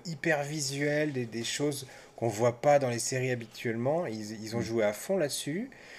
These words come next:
Speaker 2: Mm.
Speaker 1: Et pour moi, euh, pour moi, le pari, il est réussi, quoi.
Speaker 2: D'autant que, ouais, presque série Z même, euh, parfois, mais d'autant que, euh, je trouve que du point de vue, par exemple, si on parle de, des,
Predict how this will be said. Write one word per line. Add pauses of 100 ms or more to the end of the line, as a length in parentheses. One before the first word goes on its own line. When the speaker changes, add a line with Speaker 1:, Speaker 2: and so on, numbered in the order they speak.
(140)
Speaker 2:
Mm.
Speaker 1:
Et
pour
moi, (100)
euh, (220)
pour
moi,
le
pari,
il
est
réussi,
quoi. (1040)
Speaker 2:
D'autant
que, (180)
ouais,
presque
série
Z
même,
euh,
parfois,
mais
d'autant
que,
euh,
je
trouve
que (500)
du
point
de
vue,
par
exemple,
si
on
parle
de,
des,